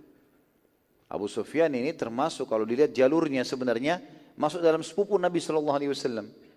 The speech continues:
Jadi kan, sepupu Nabi sallallahu alaihi wasallam. Dia sepupunya juga Uthman bin Affan. Mereka semua satu jalur, ketemu di kakek-kakek sekian gitu.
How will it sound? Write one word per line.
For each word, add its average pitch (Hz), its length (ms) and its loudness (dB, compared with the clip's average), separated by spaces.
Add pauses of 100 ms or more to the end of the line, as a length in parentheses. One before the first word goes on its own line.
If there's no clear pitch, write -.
(320)
Jadi - 160 -16
kan, - 160 -18
sepupu 180 320 0
Nabi 156 160 2
sallallahu 139 160 4
alaihi 135 160 -2
wasallam. 131 140 -2 (260)
Dia 151 160 8
sepupunya 165 400 0
juga 160 160 0
Uthman 151 400 0
bin 135 80 -2
Affan. 127 480 2 (320)
Mereka 151 240 4
semua 170 240 0
satu 156 240 0
jalur, 170 320 6
ketemu 160 320 0
di 135 80 2
kakek-kakek 131 640 0
sekian 127 400 2
gitu. 95 240 -6